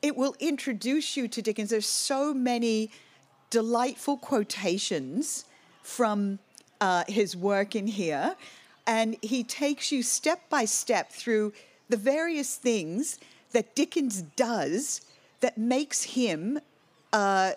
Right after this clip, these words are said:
what John Mullen says is the, um, I think he calls him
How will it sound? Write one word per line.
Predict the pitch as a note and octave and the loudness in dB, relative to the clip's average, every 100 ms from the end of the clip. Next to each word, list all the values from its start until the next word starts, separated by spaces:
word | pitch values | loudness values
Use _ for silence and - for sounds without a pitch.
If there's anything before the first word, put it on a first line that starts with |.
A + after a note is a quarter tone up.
| - | -6
what | - A3+ - | -2 0 0
John | G3+ B3 A#3 A3+ A3+ | -2 0 2 0 -2
Mullen | A3 A3 G#3+ G#3+ | -2 0 0 -2
says | G#3+ A3+ G3+ G3+ | -2 0 0 -2
is | G3 - - - - F3 - - | -6 -8 -12 -18 -14 -14 -14 -10
the, | F#3 G#3 G3+ F#3+ - | -2 0 0 -2 -2
um, | D3 G3 G3 F#3+ F#3 F3+ F#3 - _ _ - | -2 0 0 -2 -4 -6 -8 -14 _ _ -12
I | A3 | -6
think | C4+ | -4
he | C#4+ | -4
calls | - A#3+ A3+ - | -2 -2 -2 -2
him | G#3+ G3+ G#3 | -2 -2 -4